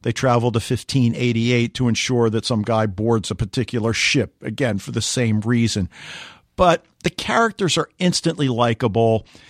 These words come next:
It's, you know, again, if you're into time travel, i-, it's got that element.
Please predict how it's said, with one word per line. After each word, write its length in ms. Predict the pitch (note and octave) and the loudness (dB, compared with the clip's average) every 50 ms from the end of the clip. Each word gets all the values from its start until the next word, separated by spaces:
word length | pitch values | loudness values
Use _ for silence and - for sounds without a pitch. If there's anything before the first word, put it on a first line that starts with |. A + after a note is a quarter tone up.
| - - - _ _ _ _ | -20 -20 -20 _ _ _ _
It's, 560 | - B2+ B2 A2+ A2+ - - - - - - _ _ _ _ | -2 0 0 0 -2 -4 -6 -6 -6 -6 -8 _ _ _ _
you 80 | - - | -12 -12
know, 120 | A2 - - | -12 -6 -6
again, 320 | B2+ B2 - G#3+ D#3 F#2+ | -6 -2 0 0 0 0
if 100 | - - | -2 -4
you're 140 | - A#2+ B2 | -2 0 0
into 140 | C3 B2+ B2 | 0 0 -2
time 440 | - - - D3 D#3 D3+ D3+ D#3 C#3+ | -6 -4 -2 0 2 2 2 2 0
travel, 760 | - - C3 A#2+ A#2 A#2+ A#2+ A2 A#2+ A#2 A#2+ A2+ A2+ - _ _ - | 0 2 2 2 4 4 2 2 2 2 2 2 2 0 _ _ -18
i-, 160 | - - - - - | -18 -18 -16 -6 -6
it's 160 | A2 - - | -6 -6 -4
got 300 | - - G2 F#2+ - - | -6 -4 -6 -6 -4 -2
that 240 | B2 A#2 B2 - - | 0 0 0 0 0
element. 480 | C3 C3 B2+ A#2+ A#2+ A#2 A#2+ A#2+ A#2 | 0 2 2 2 4 4 4 2 0